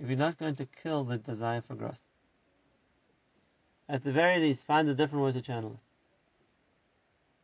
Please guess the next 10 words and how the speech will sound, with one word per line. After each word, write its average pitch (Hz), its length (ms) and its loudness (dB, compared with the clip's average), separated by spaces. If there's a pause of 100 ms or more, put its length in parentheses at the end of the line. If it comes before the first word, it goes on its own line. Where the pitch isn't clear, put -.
(720)
But 131 140 -2
to 139 120 -4
destroy 147 640 0 (340)
the 131 140 0
drive 143 420 2
to 135 120 -8
grow 151 300 0 (2750)
can, 135 200 -6
chas 156 200 -2
v'shalom, 139 480 -2